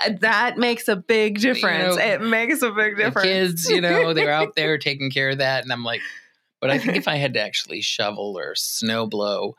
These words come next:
Speaker 2: we might have moved south a lot sooner.
Speaker 1: Yes, yes, yes.
Speaker 2: <laughs> So.
Speaker 1: I, I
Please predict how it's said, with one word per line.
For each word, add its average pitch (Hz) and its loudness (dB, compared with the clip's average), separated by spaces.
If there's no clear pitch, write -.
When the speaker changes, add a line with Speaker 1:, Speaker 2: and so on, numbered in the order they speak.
Speaker 2:
we 151 0
might 180 2
have 123 -2
moved 110 -2
south 87 -2
a - -12
lot 69 -14
sooner. 220 -2
Speaker 1:
Yes, 190 0
yes, 196 0
yes. 208 2
Speaker 2:
<laughs> - -2
So. - 0
Speaker 1:
I, 202 0
I 208 0